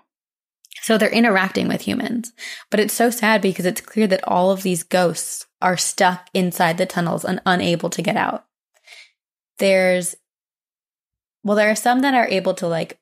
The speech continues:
roam around the areas above the tunnels where the restaurants and shops and stuff are. And one of those spirits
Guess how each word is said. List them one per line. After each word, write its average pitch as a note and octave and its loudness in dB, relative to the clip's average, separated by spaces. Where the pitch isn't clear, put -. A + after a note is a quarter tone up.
roam E3+ 0
around D#3+ -2
the - -2
areas E3 0
above E3 -2
the G3+ -2
tunnels G#3 2
where E3+ 2
the E3+ -4
restaurants E3 -2
and E3 -2
shops - -2
and G3+ 0
stuff A3+ 0
are. C4 0
And F3+ 2
one F#3 4
of G3 4
those F3+ 4
spirits E3+ 0